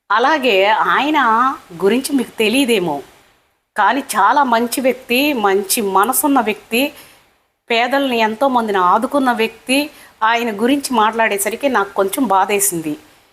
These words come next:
అలాగే నండూరి హేమలత గారు కూడా ఛానల్లో ఇట్నే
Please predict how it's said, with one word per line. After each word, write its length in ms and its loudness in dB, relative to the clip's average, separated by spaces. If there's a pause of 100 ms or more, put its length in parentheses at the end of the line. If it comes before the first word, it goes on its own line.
(460)
అలాగే 360 0
నండూరి 460 0
హేమలత 460 0
గారు 260 0
కూడా 400 2
ఛానల్లో 600 0
ఇట్నే 540 -4